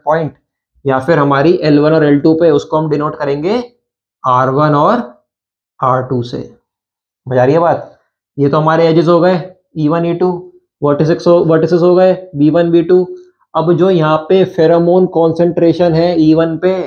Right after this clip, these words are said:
that will be denoted by R one,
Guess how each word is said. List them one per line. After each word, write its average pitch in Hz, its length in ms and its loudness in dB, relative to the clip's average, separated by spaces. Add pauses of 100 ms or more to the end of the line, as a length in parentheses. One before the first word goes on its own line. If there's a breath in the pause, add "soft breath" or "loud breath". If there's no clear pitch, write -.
(480)
that 147 320 -4
will 147 160 4
be 170 140 4
denoted 147 560 -2
by 185 340 2 (680)
R 127 260 -2
one, 185 300 -2